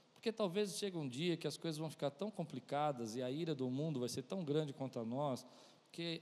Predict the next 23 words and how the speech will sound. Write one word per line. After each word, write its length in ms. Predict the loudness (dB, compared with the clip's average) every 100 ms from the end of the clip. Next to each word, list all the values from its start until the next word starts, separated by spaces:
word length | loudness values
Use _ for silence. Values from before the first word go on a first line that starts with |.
| -8
tudo 180 | -4 -4
que 140 | -2 -4
fizermos 460 | -2 0 2 2
vai 80 | -2
parecer 400 | 0 0 0 -4
subversivo. 800 | -2 -2 2 0 0 -2 -2 -4 -18 -20 -20 _ _ _ _ -20 -20 -10 2
Mas 160 | 2
nesse 240 | 2 0 0
tempo 320 | 0 0 0
que 100 | 0
nós 180 | 0 0
estamos 300 | 0 2 0
aqui, 380 | 0 0 0 0 -14 -8
Deus 160 | -2 0
está 120 | 0
te 140 | 0 0
dando 220 | 2 0
o 40 |
privilégio 560 | 0 0 2 2 2 2
de 80 | -2
adorar. 560 | 0 0 2 2 0 -8 -20 -20 -20 _ -20 _ -20 -20 -18 -8
Amém, 320 | 2 6 6 6
querido? 360 | 4 2 0